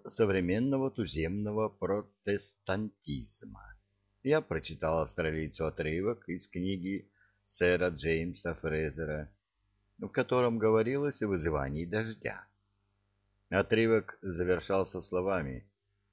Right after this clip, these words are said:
"Теперь остаётся лишь пропеть заклинание над змеёй и имитацией радуги". "Э, всего лишь?" Маккаби прыснул. "Ну, чтобы дождь рано или поздно выпал".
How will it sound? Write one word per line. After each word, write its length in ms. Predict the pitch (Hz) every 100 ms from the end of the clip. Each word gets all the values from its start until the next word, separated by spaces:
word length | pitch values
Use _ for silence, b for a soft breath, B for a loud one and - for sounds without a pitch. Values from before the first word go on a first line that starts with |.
| _
"Теперь 340 | 90 92 92
остаётся 720 | 90 - 90 85 90 92 - 85
лишь 260 | 87 -
пропеть 600 | - 82 76 85 92 87
заклинание 840 | - 78 82 82 82 78 85 85 82
над 240 | 85 82
змеёй 640 | 65 76 78 90 107 110 - _ _ -
и 180 | 82
имитацией 800 | 82 85 - 82 87 87 - 82
радуги". 720 | 80 76 65 58 58 55 55 53 _ _ _ _ _ _ _ _ _ _
"Э, 460 | 143 90 87 85 85
всего 400 | - 104 95 101
лишь?" 400 | 127 131 - - _ _ _ _
Маккаби 840 | 71 67 - - 73 76 82 78 - _
прыснул. 640 | - 65 62 - 131 120 113 _ _ _ _ _ _ _ _ _ _ _
"Ну, 360 | 127 135 151 151
чтобы 380 | - 120 104
дождь 420 | 95 98 131 - -
рано 360 | 95 90 101
или 140 | 123 123
поздно 520 | - 87 80 107 120
выпал". 600 | 104 69 - 73 73 -